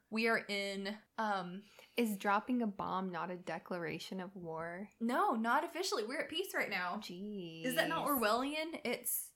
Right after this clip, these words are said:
Speaker 1: we're technically at peace, but we are in conflicts, and there's a difference. There's, like, we haven't had an official war in a dog's age.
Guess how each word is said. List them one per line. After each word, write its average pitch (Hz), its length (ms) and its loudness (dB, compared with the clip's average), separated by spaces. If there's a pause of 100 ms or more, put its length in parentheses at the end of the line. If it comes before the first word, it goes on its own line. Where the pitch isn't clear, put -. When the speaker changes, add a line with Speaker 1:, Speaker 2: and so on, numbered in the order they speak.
(180)
Speaker 1:
we're 254 140 0
technically 269 560 2
at - 100 -2
peace, 214 480 -2
but 220 220 2
we 233 160 2
are 220 80 6
in 226 380 2
conflicts, 226 1040 0
and 208 180 4
there's 208 260 4
a 214 60 2
difference. 202 680 -6 (100)
There's, 202 240 2
like, 185 360 2 (360)
we 254 100 2
haven't 311 220 6
had 233 200 6
an 233 100 4
official 208 420 2
war 190 220 2
in 190 240 -4 (640)
a 208 40 4
dog's 190 540 4
age. 175 680 -2